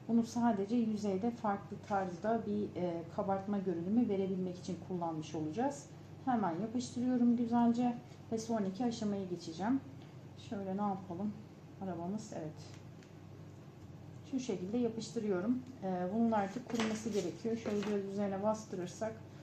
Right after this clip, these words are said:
e, kalkmadan ne olacaktır? Yapışacaktır.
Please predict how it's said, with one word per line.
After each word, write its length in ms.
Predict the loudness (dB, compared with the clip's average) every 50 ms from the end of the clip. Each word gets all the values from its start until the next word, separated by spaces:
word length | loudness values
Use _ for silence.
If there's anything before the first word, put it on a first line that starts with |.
| -16 -14 -14 -14 -14 -12 -6 -2
e, 320 | 2 2 4 4 2 2 0 -2 -4 -6
kalkmadan 680 | -6 -6 -6 -4 -4 -2 -2 0 2 0 2 2 2
ne 60 | 2
olacaktır? 580 | 4 2 2 0 0 0 -2 -2 -2 -2 -2 0
Yapışacaktır. 960 | 2 2 0 -2 -4 -6 -4 -2 -2 -2 -2 -2 -2 -2 -2 -2 -4 -6